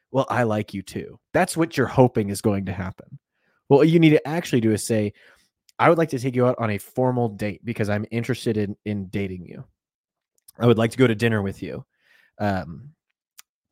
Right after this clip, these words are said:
are you interested?" Because then, because then that's great for the woman, because then she can go to dinner with you and then she can decide if she likes you,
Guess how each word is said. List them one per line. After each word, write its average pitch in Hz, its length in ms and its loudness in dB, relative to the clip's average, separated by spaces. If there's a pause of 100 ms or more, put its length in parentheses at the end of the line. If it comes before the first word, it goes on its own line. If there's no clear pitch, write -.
(500)
are 117 120 4
you 113 120 4
interested?" 107 560 -6 (800)
Because 151 260 2
then, 226 320 4 (160)
because 202 300 -2
then 202 420 2 (100)
that's 240 260 -4
great 214 360 -4 (240)
for 170 120 4
the 151 100 4
woman, 151 280 2
because 131 280 -2
then 220 140 2
she 226 200 -6
can 202 180 -4
go 151 300 -2
to - 140 -4
dinner 180 240 0
with 113 180 -6
you 113 160 -2
and 151 120 -2
then 190 100 -2
she 247 200 -8
can 196 200 -2
decide 208 840 -4
if 123 120 0
she 120 200 -4
likes - 360 -12
you, 90 240 -12